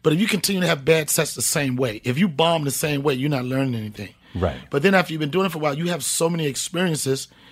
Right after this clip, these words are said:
Speaker 1: and you have so, it's, it's hardly ever gonna be a situation that you can't deal with 'cause you've seen it before.
Speaker 2: But you have, like, you have, like, you know, a hundred stories and jokes in your mind, and you come out and you sort of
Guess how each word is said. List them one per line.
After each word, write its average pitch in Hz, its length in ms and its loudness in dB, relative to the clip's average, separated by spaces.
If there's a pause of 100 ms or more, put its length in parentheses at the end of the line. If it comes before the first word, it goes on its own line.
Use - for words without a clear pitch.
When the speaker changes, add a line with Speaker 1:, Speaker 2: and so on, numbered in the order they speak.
(360)
Speaker 1:
and 147 80 2
you 180 100 8
have 156 120 4
so, 180 240 2
it's, 151 280 -2
it's 147 140 -2
hardly 185 380 4
ever 170 180 4
gonna 160 140 0
be 151 120 0
a 147 60 4
situation 139 840 0 (580)
that 143 260 4
you 147 100 -2
can't 135 420 -2
deal 170 200 4
with 127 180 0
'cause 123 220 -4
you've 135 120 -4
seen 185 260 0
it 120 120 -2
before. 113 360 -8
Speaker 2:
But 135 100 4
you 208 160 6
have, 180 260 6
like, 101 540 4
you 123 160 2
have, 127 200 6
like, 95 240 4 (100)
you 127 80 2
know, 82 280 2 (120)
a 95 80 0
hundred 117 600 4
stories 107 560 4
and 90 140 0
jokes 95 400 2
in 92 80 2
your 85 140 2
mind, 95 560 4
and 92 120 0
you 92 80 0
come 101 280 2
out 98 200 6
and 87 140 2
you 82 240 -2
sort 92 260 2
of 73 140 0